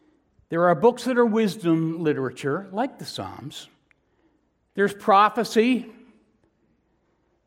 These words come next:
And then there's apocalyptic books about the end of all things, the end of time, the return of Christ. There are letters written to encourage and instruct churches.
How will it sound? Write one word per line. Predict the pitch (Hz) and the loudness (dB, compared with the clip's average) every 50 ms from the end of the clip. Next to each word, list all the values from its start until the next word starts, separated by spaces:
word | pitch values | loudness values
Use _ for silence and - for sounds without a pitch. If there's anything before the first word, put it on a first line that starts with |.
| _ _ _ _ _ _ _ _ _ _ _ _ _ _ _ _ _ _ _ _ _ _ _ _ _ _ _ _ _ - | _ _ _ _ _ _ _ _ _ _ _ _ _ _ _ _ _ _ _ _ _ _ _ _ _ _ _ _ _ -6
And | 175 175 180 190 | -2 0 2 2
then | 214 254 247 233 | 4 4 4 6
there's | 214 214 214 202 202 - - - - | 6 4 4 2 -2 -6 -14 -14 -12
apocalyptic | - - - - 247 254 247 - 226 214 226 302 311 - - 180 - - - | -12 -6 0 2 2 2 2 2 2 4 4 4 4 2 -2 -2 -2 -2 -4
books | 127 123 139 175 - - - - - - - 135 | -2 0 0 0 -2 -6 -16 -16 -16 -16 -10 -2
about | 139 190 185 190 190 - | 0 2 2 2 2 0
the | 185 170 175 - - | -4 -4 -4 -4 -2
end | 180 180 226 240 233 202 | 0 2 4 4 4 4
of | 190 170 | 4 4
all | 170 170 175 170 170 | 4 4 4 4 0
things, | 170 - 160 151 160 165 165 175 170 143 | -2 -2 0 0 2 2 0 0 -2 -2
the | 156 160 160 196 | -2 0 2 2
end | 233 254 247 208 | 4 4 4 2
of | 190 170 - | 2 -2 -4
time, | - - 160 151 156 160 165 160 156 | -6 -4 -2 0 0 0 0 0 -2
the | 147 147 | -4 -4
return | 156 151 151 - 226 254 254 240 | -4 -6 -4 -4 -2 0 0 0
of | 202 156 - - | -2 -4 -6 -6
Christ. | - 165 143 139 147 151 143 - - - - - - - - _ _ _ - | -2 0 2 2 2 0 -2 -6 -12 -18 -20 -20 -20 -20 -20 _ _ _ -2
There | - 247 254 | 0 2 4
are | 247 247 247 220 | 4 4 4 4
letters | 196 185 196 214 240 269 269 254 226 165 110 92 92 - - - - - | 4 4 4 4 6 4 4 2 0 -2 -2 -6 -8 -12 -12 -14 -14 -14
written | 147 151 170 190 220 262 226 190 185 170 160 151 147 139 - - _ _ _ _ _ _ _ _ _ _ _ _ _ _ _ - | -8 -2 2 4 4 4 2 -2 -6 -6 -6 -6 -8 -10 -14 -20 _ _ _ _ _ _ _ _ _ _ _ _ _ _ _ -4
to | - 220 214 | -2 0 0
encourage | 202 196 185 - - - 214 220 226 226 220 185 165 | 0 0 -2 -4 -2 -2 0 2 2 2 0 0 -2
and | 208 196 190 | -2 -2 -2
instruct | 185 175 - - - - 208 202 202 202 - | -2 -4 -6 -8 -6 -2 0 0 0 -2 -6
churches. | - - 220 202 220 254 247 - - 147 131 139 190 214 - - - | -8 -4 -2 0 0 -2 -4 -6 -6 -6 -4 -4 -6 -8 -10 -12 -16